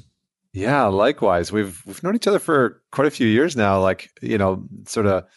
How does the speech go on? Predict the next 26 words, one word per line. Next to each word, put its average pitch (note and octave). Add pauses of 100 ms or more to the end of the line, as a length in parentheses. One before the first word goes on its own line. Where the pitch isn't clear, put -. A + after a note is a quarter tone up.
(460)
in A2+
different A2
communities. A2+
And, F#2+
you F2
know, F#2+
I F#2+
think -
I G2
heard F#2
your F#2
story G2
quite G2+
a F2+
while F2+
ago, G#2
and, F2 (800)
and, E2+
uh, E2+
you F2+
just G#2+
have G2+
a, E2+
a F#2
really F#2+
great, F2+